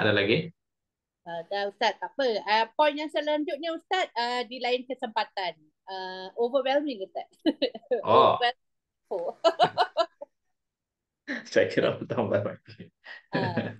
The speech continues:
Speaker 1: <laughs>
Speaker 2: Dia
Speaker 1: Oke, oke, oke.
Speaker 2: kasih absorb
Speaker 1: Ya,
Speaker 2: dulu.
Speaker 1: oke, mungkin, mungkin saya singgung sedikit lah inilah supaya, supaya ini,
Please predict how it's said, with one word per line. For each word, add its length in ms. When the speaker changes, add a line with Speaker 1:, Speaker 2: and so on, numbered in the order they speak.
Speaker 1:
<laughs> 320
Speaker 2:
Dia 240
Speaker 1:
Oke, 320
oke, 120
oke. 200
Speaker 2:
kasih 320
absorb 240
Speaker 1:
Ya, 240
Speaker 2:
dulu. 80
Speaker 1:
oke, 160
mungkin, 220
mungkin 240
saya 240
singgung 240
sedikit 320
lah 160
inilah 320
supaya, 560
supaya 800
ini, 320